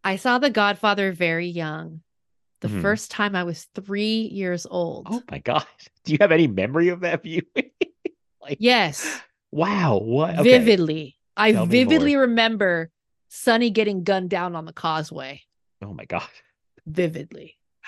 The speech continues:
Speaker 2: Wow.
Speaker 1: Vividly. Um, I have seen The Godfather so many times. So many times. It's insane. I feel like a m-,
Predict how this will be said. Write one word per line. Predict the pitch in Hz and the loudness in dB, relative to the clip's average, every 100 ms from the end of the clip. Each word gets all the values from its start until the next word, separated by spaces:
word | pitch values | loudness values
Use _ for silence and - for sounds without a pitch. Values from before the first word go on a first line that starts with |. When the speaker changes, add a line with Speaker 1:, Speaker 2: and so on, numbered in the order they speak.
| - - _ | -16 -18 _
Speaker 2:
Wow. | 156 | -2
Speaker 1:
Vividly. | 165 160 - - - 151 _ _ _ _ _ - - _ _ _ _ _ _ - | 0 0 -4 -12 -16 -16 _ _ _ _ _ -20 -20 _ _ _ _ _ _ -6
Um, | 175 180 175 170 165 _ _ _ _ _ _ - | 0 2 2 0 -6 _ _ _ _ _ _ -2
I | 202 247 | 2 2
have | 254 277 | 2 -2
seen | - 247 233 | -4 -2 0
The | 220 | 0
Godfather | 190 175 175 165 156 156 156 | 0 0 0 -2 -6 -6 -10
so | - - 180 185 | -12 -6 -2 -2
many | 196 202 208 | -2 -4 -6
times. | - 170 160 165 160 - - - _ _ _ _ _ _ _ _ _ _ _ | -8 -8 -8 -10 -14 -20 -20 -20 _ _ _ _ _ _ _ _ _ _ _
So | - - - 226 233 | -14 -8 -2 0 2
many | 233 214 | 0 -2
times. | - 160 160 165 160 - - _ _ _ - | -2 -4 -4 -8 -14 -18 -20 _ _ _ -8
It's | 180 - | -6 -4
insane. | 170 165 - - 165 165 160 156 _ _ _ _ _ _ _ _ _ _ _ _ _ - | -4 -4 -10 -6 -4 -4 -10 -16 _ _ _ _ _ _ _ _ _ _ _ _ _ 0
I | 202 247 | 2 2
feel | 247 - - 269 269 240 220 | 0 -8 -2 2 4 4 2
like | 185 185 | 0 -2
a | |
m-, | 190 | -6